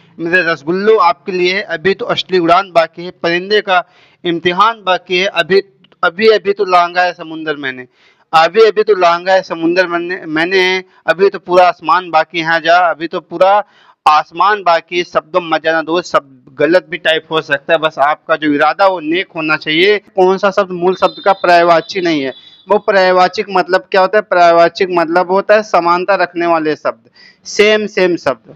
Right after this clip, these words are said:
मतलब विलोम नहीं होना चाहिए, सही हो जाएगा, ठीक है। और तुच्छ का मतलब भी छोटा ही होता है, क्या होता है?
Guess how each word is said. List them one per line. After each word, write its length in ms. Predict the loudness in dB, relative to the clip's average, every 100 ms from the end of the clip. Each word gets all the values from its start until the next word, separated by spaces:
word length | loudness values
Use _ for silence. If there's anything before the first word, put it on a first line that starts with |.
| -6
मतलब 300 | 0 0 0
विलोम 280 | 0 0 0
नहीं 220 | 0 2
होना 240 | 2 0 -2
चाहिए, 220 | 0 0
सही 80 | 2
हो 160 | 0
जाएगा, 360 | 2 0 2 0
ठीक 320 | -2 -6 -2
है। 120 | -2
और 540 | -2 -8 -20 -6 -6 -4 0
तुच्छ 240 | 0 0
का 140 | -2 0
मतलब 340 | 0 0 0
भी 120 | -2
छोटा 360 | -4 -2 0 2
ही 80 | 4
होता 300 | 2 2 0
है, 80 | 0
क्या 160 | 0
होता 320 | 0 2 2
है? 140 | 2